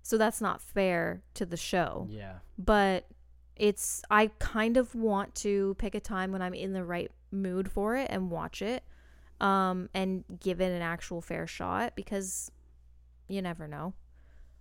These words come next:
Speaker 1: But
Speaker 2: Yeah.
Speaker 1: right now, I mean, like, it's, it's kinda hard to compete with the only other thing out there that's like it, which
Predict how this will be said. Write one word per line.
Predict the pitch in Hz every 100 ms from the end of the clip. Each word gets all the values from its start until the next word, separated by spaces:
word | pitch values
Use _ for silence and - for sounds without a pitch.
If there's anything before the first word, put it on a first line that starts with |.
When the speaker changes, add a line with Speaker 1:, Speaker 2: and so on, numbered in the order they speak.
| - - - - -
Speaker 1:
But | 190 202 190 - - - - -
Speaker 2:
Yeah. | 175 208 196 -
Speaker 1:
right | 220 226
now, | 233 233 196
I | 190
mean, | 190 180
like, | 185 175 170
it's, | - - - -
it's | 175 -
kinda | - 254 202
hard | 185 190 180
to | 175
compete | - 175 - 196
with | - -
the | 185 -
only | 185 185 185
other | 170 165
thing | 175 175
out | 170 165
there | 170 160
that's | 165 -
like | 160 160 165 -
it, | - - -
which | - - -